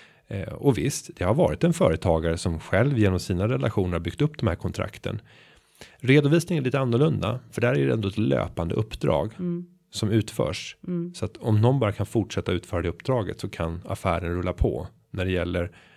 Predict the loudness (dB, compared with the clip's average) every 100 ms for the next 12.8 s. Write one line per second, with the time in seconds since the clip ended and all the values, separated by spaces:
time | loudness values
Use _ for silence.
0 | _ -8 -8 -6 -8 4 6 6 4 2
1 | 2 0 0 2 2 2 0 -2 -6 -4
2 | -4 0 2 2 2 0 -2 -4 -4 0
3 | 2 2 0 -4 -2 0 2 0 0 2
4 | 2 -2 -6 -8 -4 -2 0 -2 -2 -8
5 | -8 -4 2 4 6 4 2 2 -2 0
6 | -4 -4 -8 -8 -6 -4 -2 -2 0 -2
7 | -2 -4 -2 -4 -4 2 2 2 0 0
8 | 0 0 4 4 4 2 0 0 0 -2
9 | 0 2 2 2 2 0 -2 -2 -2 0
10 | 2 0 0 -2 0 0 -2 -4 -6 0
11 | 0 0 -2 -6 -6 -4 -4 -4 -4 -4
12 | 0 2 4 4 4 2 2 2